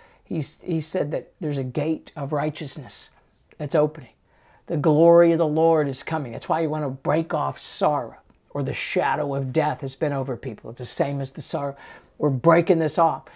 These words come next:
so that you can walk through this Isaiah sixty doorway,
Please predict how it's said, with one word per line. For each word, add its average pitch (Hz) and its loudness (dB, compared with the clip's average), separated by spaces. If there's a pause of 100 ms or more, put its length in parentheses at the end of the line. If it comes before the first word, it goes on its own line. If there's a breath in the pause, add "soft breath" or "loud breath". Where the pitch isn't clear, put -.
(220 loud breath)
so - 0
that 156 0
you 156 0
can 139 -2
walk 147 0
through 175 2
this 143 -2
Isaiah 135 -2
sixty - -8 (480 soft breath)
doorway, 151 2